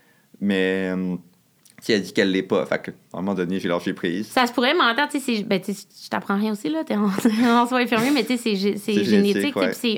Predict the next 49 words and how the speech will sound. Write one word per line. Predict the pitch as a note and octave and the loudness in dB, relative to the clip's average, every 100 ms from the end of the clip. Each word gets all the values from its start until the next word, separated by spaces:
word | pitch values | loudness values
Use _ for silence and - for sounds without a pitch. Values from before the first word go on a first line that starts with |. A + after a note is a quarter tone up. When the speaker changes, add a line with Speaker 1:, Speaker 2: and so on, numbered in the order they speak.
| A3 | 0
Speaker 2:
une | |
chance | G#3 C4+ B3+ | 2 0 0
sur | A#3 | -2
deux | G#3 G3+ B3+ | -2 -2 -2
si | B3+ G#3 | -4 -6
tu | G#3 | -4
l'as | G#3+ | -4
que | A#3 | -2
ton | A3 G3+ | -2 0
enfant | F#3+ A3 | 0 0
l'aille, | G#3 G3+ A3+ D#4+ | 0 -2 -2 -4
là, | D#4 | -6
fait | B3+ G3+ | -6 -2
que | |
Speaker 1:
Mhm. | G#3 A#3 A3 A3+ - - - | 0 2 0 -2 -8 -20 -6
Speaker 2:
ça | - G3 | 0 2
pourrait | A#3+ D4 | 4 2
arriver | C#4 C4+ | 2 0
parce | G3+ | -2
que | C4+ C4 | -2 -4
c'est | - | -6
quand | - A3 | -2 2
même | A3 | 2
le | |
T | G#3 | 0
D | G3+ | 0
A | G3+ | 0
H, | |
c'est | G#3+ | 0
une | G3+ | -2
partie | F#3+ - | -4 -8
de | |
ton | G3 | -6
cerveau | G3 G#3 | -4 -2
qui | G#3+ | -2
est | |
pas | G3 | -2
développée | F#3+ F3+ F3+ | -2 -2 -2
de | |
la | G3 | -2
même | F#3+ F#3+ F#3 F#3 | -2 -2 -2 -4
façon | F3+ F#3 A3 | -6 -6 -6
aussi, | F#3 - | -6 -4
fait | G#3+ | -4
que | F#3 | -4
ça | F3+ | -4
pourrait | G3+ | -2
arriver | F#3+ G3+ | -2 -2
que | G3+ | -6